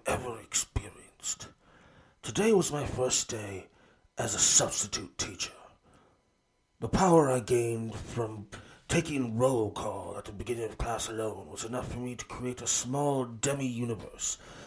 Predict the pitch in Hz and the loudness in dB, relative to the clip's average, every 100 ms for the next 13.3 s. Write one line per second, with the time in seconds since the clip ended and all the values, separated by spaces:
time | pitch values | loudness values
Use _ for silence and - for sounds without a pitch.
0 | - 113 123 139 139 131 127 135 120 110 | -4 0 2 4 4 4 4 2 0 -2
1 | - - 151 127 - 98 90 - 95 73 | 0 2 2 0 -2 -4 -6 -6 -8 -10
2 | - 92 87 - - - - - - - | -12 -14 -12 -16 -20 -20 -20 -20 -12 2
3 | 135 139 131 131 123 113 - - 107 - | 4 4 2 2 2 0 -2 -2 -2 -4
4 | - - - - - - - - - - | -8 -12 -12 -10 -10 -10 -18 -20 -20 -20
5 | - - 110 131 120 113 127 107 104 82 | -20 -10 0 2 2 2 2 2 -2 -8
6 | 95 76 - 69 - - - 107 - - | -10 -10 -10 -10 -10 -12 -10 -4 2 2
7 | - - - - - 90 101 95 - 101 | 0 -12 -8 -6 -6 -6 -10 -10 -12 -10
8 | - 113 104 98 92 - - - - - | 0 0 0 -4 -4 0 0 0 -8 -12
9 | - - - - - - - - - - | -14 -12 -8 -8 -6 -10 -12 -20 -20 -20
10 | - - - 120 107 101 101 107 - 123 | -20 -16 -2 2 2 0 -2 -4 0 0
11 | - 180 165 - 113 98 - - - - | 2 4 4 4 2 0 -6 -8 -10 -12
12 | - - - - - - - - 156 175 | -18 -20 -20 -20 -20 -20 -10 0 6 6
13 | 135 101 - | 6 0 -6